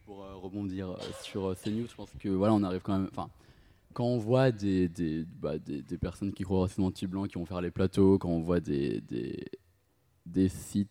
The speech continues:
d'extrême droite gérés par des personnes de génération identitaire qui vont faire des articles assez, euh, assez fructueux sur, euh, sur toi, je pense que, bon, d'un côté, c'est triste, hein, ça fait du mal, et, euh, voilà. Mais que, comme on voit toujours le bon côté,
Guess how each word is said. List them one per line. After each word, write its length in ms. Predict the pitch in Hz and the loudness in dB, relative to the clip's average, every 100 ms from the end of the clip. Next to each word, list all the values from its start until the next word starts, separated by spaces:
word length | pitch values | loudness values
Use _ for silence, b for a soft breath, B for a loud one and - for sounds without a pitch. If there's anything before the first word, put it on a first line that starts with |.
| _ | _
d'extrême 480 | 101 - - 98 95 | -4 -2 0 0 4
droite 300 | 92 98 90 | 6 6 4
gérés 220 | 92 92 | 2 2
par 180 | 95 87 | 0 -4
des 80 | 90 | -2
personnes 340 | 90 - 98 | -6 -2 0
de 120 | 92 | 2
génération 460 | 87 92 95 - 110 | 2 2 0 0 0
identitaire 640 | 104 98 - 107 123 120 | 2 0 -4 6 8 8
qui 120 | - | 2
vont 100 | 95 | -8
faire 180 | 92 87 | -6 -8
des 140 | 87 87 | -8 -8
articles 580 | 90 - 107 - 90 - B B B - | -8 -8 -10 -8 -12 -14 B B B -4
assez, 480 | 101 110 - 127 120 | -2 -2 0 6 8
euh, 320 | 107 95 90 | 8 8 4
assez 320 | 95 95 - | -2 0 0
fructueux 580 | 104 107 - - 110 113 | 0 -2 -4 4 8 8
sur, 400 | - - 92 90 | 6 0 0 0
euh, 60 | - | -4
sur 160 | - | -2
toi, 200 | - 151 B B B B - | 8 8 B B B B -14
je 80 | |
pense 240 | - 170 - | 0 0 0
que, 240 | - 135 | 0 0
bon, 240 | 113 120 127 | 2 0 2
d'un 120 | 123 | 2
côté, 220 | 123 123 | 2 0
c'est 160 | - 90 | -2 0
triste, 360 | - 170 - | 4 2 2
hein, 80 | 107 | -2
ça 100 | 120 | 0
fait 140 | - | -2
du 120 | 95 101 | 0 4
mal, 280 | 107 117 | 6 6
et, 100 | 95 | 6
euh, 80 | 82 | 2
voilà. 220 | - - - _ _ _ - | -4 -10 -16 _ _ _ 0
Mais 220 | 127 202 | 6 6
que, 300 | - 196 185 135 - | 10 10 10 4 -6
comme 160 | - 160 | 6 10
on 60 | 170 | 12
voit 120 | 160 | 10
toujours 240 | 147 131 | 10 10
le 60 | 127 | 10
bon 120 | 117 | 8
côté, 460 | 104 87 123 151 | -4 2 6 6